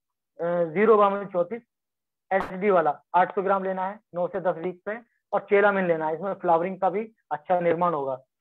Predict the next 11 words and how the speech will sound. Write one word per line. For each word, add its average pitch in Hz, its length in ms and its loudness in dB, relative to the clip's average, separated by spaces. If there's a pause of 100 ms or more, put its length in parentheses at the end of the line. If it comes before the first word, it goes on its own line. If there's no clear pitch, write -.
(680)
Next 208 260 -2
जो 233 120 2
हमारा 208 220 4
जाएगा, 202 420 4
अ, 175 440 -2
Phosphocorp 190 640 -2 (300)
पाँच 165 240 -2
सौ 185 80 -2
एमएल 190 280 -4 (100)
और 175 220 2
Antox 208 420 0